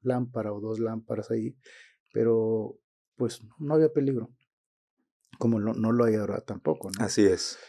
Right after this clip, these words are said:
Speaker 1: Ya pasamos esa etapa donde había tanto, este, <clears throat> jugábamos, había temporadas de canicas, de trompo,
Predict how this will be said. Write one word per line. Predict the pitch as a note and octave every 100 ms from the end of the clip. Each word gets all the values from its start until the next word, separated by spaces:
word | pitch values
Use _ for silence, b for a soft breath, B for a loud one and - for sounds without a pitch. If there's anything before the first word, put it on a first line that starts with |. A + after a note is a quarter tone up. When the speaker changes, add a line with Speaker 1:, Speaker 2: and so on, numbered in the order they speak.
| B _ -
Speaker 1:
Ya | A#2 A2+ G#2+ -
pasamos | - A2 A2+ G#2+ -
esa | - A2+
etapa | - - A2
donde | G#2 G2
había | G2+ G2
tanto, | - G2+ F#2 -
este, | G2+ - - - G2
<clears throat> | - G#2+ -
jugábamos, | A#2 B2 B2+ C3 A2
había | A2 A2
temporadas | - A#2+ A#2 G#2+ G#2
de | G#2
canicas, | G#2 G2+ G#2 G2+ A#2 G#2
de | G#2+
trompo, | - A2 G#2+ G2+ - G#2+ -